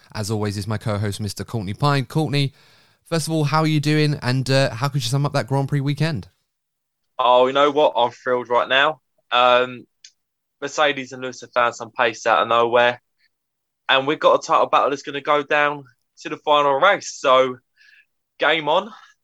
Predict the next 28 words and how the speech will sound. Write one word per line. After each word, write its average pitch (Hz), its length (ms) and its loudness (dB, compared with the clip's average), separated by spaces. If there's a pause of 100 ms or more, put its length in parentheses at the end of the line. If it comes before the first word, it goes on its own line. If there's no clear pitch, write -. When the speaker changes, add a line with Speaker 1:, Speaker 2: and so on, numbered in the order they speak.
(340)
Speaker 2:
Bring 160 180 -4
on 160 80 2
the 147 60 4
last 151 340 2
two 156 160 -6
races 151 800 -4
and 156 160 2
all 175 100 0
the 170 80 0
drama 170 380 4
that's 170 160 -4
bound 175 220 0
to 175 80 -8
come 185 180 -2
with 269 160 -6
it. - 140 -6 (280)
Speaker 1:
Absolutely, 110 520 -6
and 107 80 -4
we're 107 80 -4
certainly 110 320 -4
gonna 110 160 -4
break 107 180 -4
that - 160 -6
down 107 280 -4
bit - 220 -8
by 107 160 -4
bit 110 200 -8
today. 110 380 -6